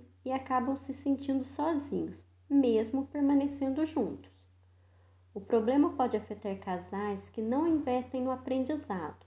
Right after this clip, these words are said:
na troca e no desenvolvimento da relação conjugal. No início do relacionamento, a maioria das vezes sentimos felicidade em nos, nos arrumar para o parceiro. Ficamos motivados em fazer algo diferente,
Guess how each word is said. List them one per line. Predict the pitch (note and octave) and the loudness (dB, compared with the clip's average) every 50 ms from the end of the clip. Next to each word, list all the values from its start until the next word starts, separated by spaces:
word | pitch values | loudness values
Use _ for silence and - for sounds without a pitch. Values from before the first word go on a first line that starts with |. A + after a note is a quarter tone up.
| _ _ | _ _
na | - G3+ G#3 A3 | -4 -4 -4 -4
troca | A3 - - G#3+ F#3 F#3 F#3 - - - - - - | -4 -6 -4 -2 0 0 0 0 -2 -6 -10 -6 -4
e | B3 | -2
no | B3 C4 C4 | -2 -2 -2
desenvolvimento | B3 - - C4+ C4+ B3 C4+ C4 C4 C4+ C4+ C4 B3+ B3+ B3+ B3 - A#3+ | -4 -4 -2 -2 0 0 0 -2 0 0 0 0 0 0 -2 -4 -4 -4
da | B3 | -4
relação | B3 A#3+ B3+ B3+ B3+ B3 - - B3 B3 B3 | -2 -2 0 0 -2 -2 -2 -2 -2 -2 -2
conjugal. | B3 B3+ B3+ B3+ B3+ C#4+ C#4+ C4+ A#3 F3 D3 - - - - _ _ _ _ _ _ _ _ _ _ _ | 0 -2 -2 -2 -2 -2 -2 -2 0 -2 -2 -4 -6 -12 -20 _ _ _ _ _ _ _ _ _ _ _
No | A3 A#3 A3+ | 0 2 2
início | A3+ A#3 C#4 E4+ F4 - - A3+ | 4 4 4 2 2 0 -2 -2
do | A3 G#3+ | -2 0
relacionamento, | G3 G#3 G3 F#3+ F#3+ - - F#3+ F3 E3+ E3 E3 E3+ F3+ G3 F#3+ D#3+ - - - - _ _ _ _ _ _ _ - | 0 0 0 0 0 -2 -4 -6 -6 -4 -4 -2 -2 0 0 0 -2 -2 -8 -14 -20 _ _ _ _ _ _ _ -8
a | G3 | -6
maioria | F#3+ F#3+ G3 G3+ G3+ G3 G3+ G3+ A#3 C#4+ D#4 | -4 -2 -2 0 0 0 0 2 2 2 2
das | C#4 C#4 A3+ G3+ G3 - - - | 2 0 0 -2 -2 -6 -10 -4
vezes | G3 G3 G3+ G3 G3 - - - - - _ _ _ _ _ _ | 0 2 2 2 0 -2 -8 -14 -16 -20 _ _ _ _ _ _
sentimos | _ - B3 B3 A#3+ A#3+ - C4+ C4+ C#4 - - | _ -6 -4 -4 -4 -2 -2 -2 -4 -4 -4 -10
felicidade | - - D4+ D#4 D#4+ D#4+ - - - D4 A#3+ G3+ A3 G#3+ G#3+ A3+ A#3 A3+ - - - | -10 -8 -4 -4 -4 -4 -4 -6 -6 -6 -4 -2 -2 -2 0 -2 -2 -4 -6 -10 -6
em | B3 A#3+ | -2 0
nos, | B3 B3+ B3 - - A#3+ A3+ A#3 - | 0 0 -2 -2 -4 -4 -4 -4 -6
nos | - A3 A3+ A#3+ A#3+ - | -4 -2 -2 -2 0 -2
arrumar | A#3 A3 A3+ A3+ G#3+ G3+ G3+ G#3+ G#3+ | -2 -2 0 -2 0 0 0 0 -2
para | - A#3+ A#3+ | -2 -2 -2
o | A#3+ - | -4 -4
parceiro. | - B3 C4 C#4+ C#4 - - - F#3+ E3 D#3 D3+ D#3 - - _ _ _ _ _ _ _ _ _ _ | -2 0 0 0 -2 -6 -10 -8 -6 -4 -4 -4 -6 -10 -16 _ _ _ _ _ _ _ _ _ _
Ficamos | - A3+ A3+ - B3+ B3 B3 B3+ B3 A#3+ - | -10 -10 -6 0 2 2 2 2 0 -2 0
motivados | A3+ A#3 B3+ D4 D#4 - - B3 A3+ - G3 G3 G3 G3+ G#3+ G#3 G#3 G#3 - | 0 2 2 0 0 -2 -2 -4 -2 -2 -2 0 0 0 0 0 -2 -4 -4
em | G#3+ G#3 | -8 -10
fazer | G#3 - G#3 G3 G3 G3+ G3+ G3 | -8 -8 -10 -4 -2 0 0 2
algo | G3 G3 G3+ G3 G3+ | 2 0 0 0 -2
diferente, | G3+ - - - - B3 B3 B3 A#3 F#3+ D#3+ D#3 E3 - - - - | -4 -4 -10 -10 -4 -2 0 0 0 0 -2 -4 -4 -6 -10 -18 -20